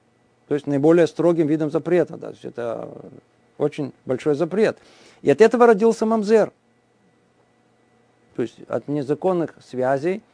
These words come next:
э, если рождается ребенок, он получает статус мамзера. Что это такое? Еврей,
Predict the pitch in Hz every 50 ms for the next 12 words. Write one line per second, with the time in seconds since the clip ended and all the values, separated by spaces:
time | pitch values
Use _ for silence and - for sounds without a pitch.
0 | _ _ _ _ _ _ _ _ _ _ _ - 120 127 127 123 123 120 - -
1 | - _ _ _ _ _ _ _ _ _ _ - 123 120 113 139 139 127 131 127
2 | 151 151 151 151 139 - 127 107 113 110 107 127 131 147 170 180 170 _ _ _
3 | _ _ _ _ _ _ _ _ _ - 127 135 135 160 151 - 170 160 156 151
4 | - - - - - 160 156 - 156 143 - 151 160 156 143 143 151 113 92 -
5 | _ _ _ _ _ _ _ _ _ _ _ - - 175 165 151 147 - 120 -
6 | - 113 123 143 160 - _ _ _ _ _ _ _ _ _ _ _ _ 160 -
7 | - - 160 190 240 330 359 339